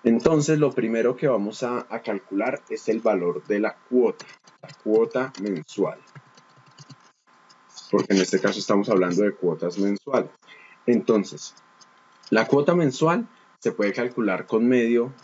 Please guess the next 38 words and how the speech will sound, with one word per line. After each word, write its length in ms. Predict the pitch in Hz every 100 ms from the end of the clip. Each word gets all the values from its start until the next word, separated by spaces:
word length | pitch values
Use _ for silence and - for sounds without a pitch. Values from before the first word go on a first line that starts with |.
| - -
o 120 | 107
por 200 | 110 98
medio 340 | 101 101 104
de 100 | 113
la 80 | 117
ayuda 380 | 95 85 95 95
de, 280 | 101 110 107
de 120 | 110
las 200 | 101 -
herram-, 380 | 95 92 85 90 107
herramientas 680 | 107 95 90 87 76 101 -
que 160 | 113
trae 560 | - 90 87 90 98 - _ - - -
Excel, 500 | 139 - 165 143 127
que 140 | 101
es, 260 | 95 - - -
eh, 320 | 101 101 -
eh, 240 | 95 90 -
parte 360 | 107 95 - 107
del, 360 | 107 104 101 -
del 160 | 107 95
objetivo 460 | 92 95 90 92
de 60 | 95
este 180 | - 107
tutorial, 580 | 117 101 90 120 131 127
aprender 380 | 95 - 95 87
a 40 | 85
utilizar, 600 | - 104 101 87 82 -
eh, 380 | 95 98 95 98 _ _ _ _
Excel 420 | 101 - 131 143
para 300 | 147 135 123
las, 420 | 101 92 82 - -
para 140 | 101
el 80 | 95
manejo 360 | 90 85 90 92
de 40 |
nuestras 380 | 104 - 107 -
finanzas. 680 | 87 87 78 - - -